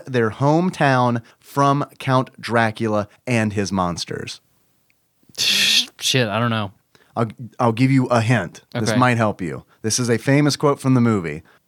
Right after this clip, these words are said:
Speaker 1: "Wolfman's got nards."
Speaker 2: The Lost Boys?
Speaker 1: The Monster Squad.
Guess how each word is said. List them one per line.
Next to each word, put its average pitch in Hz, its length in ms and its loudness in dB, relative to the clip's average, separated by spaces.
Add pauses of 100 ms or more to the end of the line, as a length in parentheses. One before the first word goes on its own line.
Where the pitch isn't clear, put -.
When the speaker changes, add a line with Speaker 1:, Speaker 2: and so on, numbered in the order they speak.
Speaker 1:
"Wolfman's 190 460 0
got 151 180 0
nards." 156 680 0 (1080)
Speaker 2:
The - 120 -16
Lost 107 300 -2
Boys? 165 400 -4 (440)
Speaker 1:
The 87 60 -8
Monster 107 440 0
Squad. 76 460 -6